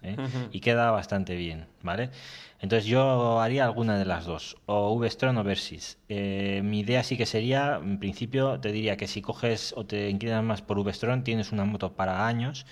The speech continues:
Speaker 1: Normalmente hay quien se la vaya poniendo a su gusto, le van a-, añadiendo extras, y es una moto que le puedes dar mucho uso realmente, y muchos kilómetros. Las hay con más de
Speaker 2: Ujú.
Speaker 1: cien mil kilómetros, perfectamente. Son motores más que probados.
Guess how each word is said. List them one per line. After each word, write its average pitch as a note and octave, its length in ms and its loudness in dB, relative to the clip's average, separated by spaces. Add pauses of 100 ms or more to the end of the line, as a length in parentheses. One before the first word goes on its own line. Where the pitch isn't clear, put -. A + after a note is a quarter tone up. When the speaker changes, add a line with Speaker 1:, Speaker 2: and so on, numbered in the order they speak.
(360)
Speaker 1:
Normalmente A2+ 580 2
hay G#2+ 120 0
quien G#2 240 -2
se G2+ 180 -2
la G2+ 100 4
vaya G2+ 600 2
poniendo G2 720 2
a E2+ 120 0
su - 140 -8
gusto, A#2 540 0
le G#2 60 0
van G2+ 180 0
a-, G2+ 300 -2
añadiendo F#2+ 580 0
extras, B2+ 420 -4 (520)
y G#2 320 0
es G#2 140 0
una A2+ 120 4
moto A2+ 220 0
que A#2+ 60 0
le G#2+ 100 2
puedes G#2 300 0
dar A#2 240 4
mucho G#2 320 2
uso F#2 260 -2
realmente, E2+ 560 -6
y G#2+ 140 0
muchos A#2 320 -2
kilómetros. F2 480 -6
Las F2 140 -4
hay G#2 100 2
con G2+ 180 0
más G#2 160 2
de B2+ 60 0
Speaker 2:
Ujú. A#2+ 80 -4
Speaker 1:
cien G2 160 0
mil F#2+ 160 0
kilómetros, C3 720 -2
perfectamente. F2 800 -6
Son F#2+ 180 -4
motores G2 400 0
más F#2+ 200 -2
que F#2 120 -10
probados. E2+ 400 -4